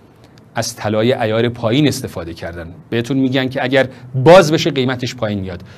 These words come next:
یعنی چی؟ طلا اگر از پاکت بیرون بیاد قیمتش پایین میاد. قیمت به طلاست یا به چیه؟ به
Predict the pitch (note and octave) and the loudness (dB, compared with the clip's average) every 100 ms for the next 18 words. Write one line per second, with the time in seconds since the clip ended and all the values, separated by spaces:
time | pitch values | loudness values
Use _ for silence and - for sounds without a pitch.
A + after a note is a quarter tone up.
0 | - - - C#3 G#2+ - - A2 B2+ B2+ | -20 -10 -4 -2 -2 -6 -6 0 2 0
1 | A#2+ B2 A2 - - - - - - - | 2 0 0 -12 -20 -20 -20 -20 -20 -20
2 | - _ - - - - - A#2+ - D3 | -20 _ -20 -20 -20 -14 -2 -2 2 2
3 | B2 A2 - A#2 A#2 A2 C#3 C3+ - B2+ | 2 0 2 2 2 4 4 4 0 2
4 | B2+ C3+ - B2+ A#2+ C3+ A#2 G#2 G#2 - | 2 -2 -2 2 2 4 0 0 -4 -8
5 | - - - - A2 C3 C3 C3 - A#2+ | -16 -20 -16 -2 2 2 2 0 2 6
6 | C3 D3 - C3+ C#3 C#3 - - - B2 | 6 6 4 4 4 0 -20 -20 -8 -6
7 | A2+ - A2+ F2 G#2 | -6 -2 -2 0 -4